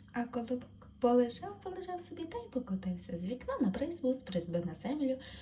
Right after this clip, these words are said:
потім за ворота. Котиться колобок дорогою, а назустріч йому зайчик. «Колобку, колобку, я тебе з'їм».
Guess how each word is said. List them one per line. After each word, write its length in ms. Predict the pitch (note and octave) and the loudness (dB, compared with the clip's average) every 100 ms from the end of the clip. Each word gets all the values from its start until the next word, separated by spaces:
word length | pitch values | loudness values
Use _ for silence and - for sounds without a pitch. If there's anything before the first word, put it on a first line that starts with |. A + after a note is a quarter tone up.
| - - | -16 -12
потім 340 | - D#4+ F#3 F3 | -4 2 4 4
за 100 | E3+ | 0
ворота. 540 | E3 D#3+ D#3+ - F#3 - - - | -2 -4 -6 -6 -6 -6 -16 -10
Котиться 440 | - C4 F#4+ F#4+ E4+ | 0 0 0 -4 -6
колобок 420 | E4+ E4 E4 - | -4 -4 -4 -4
дорогою, 600 | D#4 D#4 D4 D4 C#4 C#4 - | -6 -6 -6 -2 -2 -2 -2
а 60 | |
назустріч 840 | F3+ D#3 - D#4 - - F4+ F4 | -2 -4 -6 -8 -8 -8 -8 -6
йому 400 | E4 E4 D#4+ D#4 D#4 - - | -6 -4 -2 -4 -8 -12 -8
зайчик. 800 | G#4 A4 F4 A3 F3 - - - - - - | -4 -2 0 2 0 -2 -14 -18 -18 -18 -12
«Колобку, 420 | - D#4 G4 - A#4 - | -4 -2 -2 0 -2 -2
колобку, 640 | A4+ - A4 - C#4 F3+ D#3+ - | -4 -4 -6 0 2 2 0 -6
я 180 | D#3 D3+ | -6 -4
тебе 360 | F3+ F#3+ C4 G4+ | 0 2 2 0
з'їм». 460 | - F4+ F4 D#4+ | -4 -6 0 0